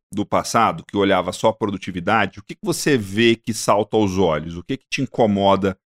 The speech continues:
na fazenda, no jeito de tocar a fazenda, na, no jeito do dono tocar a fazenda?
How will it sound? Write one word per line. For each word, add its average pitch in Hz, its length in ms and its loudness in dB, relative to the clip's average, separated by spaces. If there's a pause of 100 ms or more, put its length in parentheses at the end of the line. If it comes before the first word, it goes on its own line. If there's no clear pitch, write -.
(140)
na 107 160 -2
fazenda, 104 680 -4
no 101 140 -6
jeito 107 220 -4
de - 100 -20
tocar 95 280 -6
a 90 40 -4
fazenda, 107 540 -6
na, 95 160 -8 (220)
no 101 160 -6
jeito 110 320 -12
do 101 240 -6
dono 113 420 2
tocar 90 340 -6
a - 40 -10
fazenda? 110 640 -4